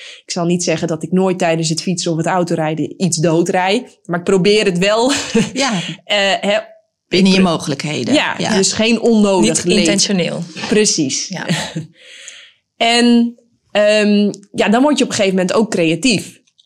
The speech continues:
Speaker 1: Dus als je dan wel, eh, de behoefte heel erg hebt aan kaas, ik noem maar wat, dat hebben namelijk heel veel mensen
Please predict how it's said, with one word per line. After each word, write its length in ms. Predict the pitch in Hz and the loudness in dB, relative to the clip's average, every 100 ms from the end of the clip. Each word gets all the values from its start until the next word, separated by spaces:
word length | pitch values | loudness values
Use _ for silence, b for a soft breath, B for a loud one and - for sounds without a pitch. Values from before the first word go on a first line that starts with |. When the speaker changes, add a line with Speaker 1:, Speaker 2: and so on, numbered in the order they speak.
| _ | _
Speaker 1:
Dus 420 | 180 175 170 - | -2 0 -2 -2
als 200 | 185 180 | -4 -2
je 60 | 180 | 0
dan 180 | 175 170 | 0 2
wel, 460 | 175 214 196 190 | 2 2 0 -2
eh, 140 | - 165 | -4 -2
de 80 | 160 | 0
behoefte 380 | 165 175 - | 2 0 0
heel 280 | 165 170 165 | -2 0 0
erg 180 | 147 160 | 0 -2
hebt 280 | 160 - - | -4 -6 -8
aan 160 | 160 | -8
kaas, 560 | 160 110 107 180 - - | -4 -4 -4 -6 -8 -12
ik 100 | - | -10
noem 140 | 156 156 | -6 -4
maar 120 | 147 | -4
wat, 200 | 139 165 | -6 -6
dat 120 | 175 | -8
hebben 220 | 156 156 | -6 -4
namelijk 280 | 160 147 147 | -4 -6 -6
heel 140 | 143 - | -8 -8
veel 140 | 147 | -8
mensen 480 | 131 151 170 196 | -8 -8 -6 -8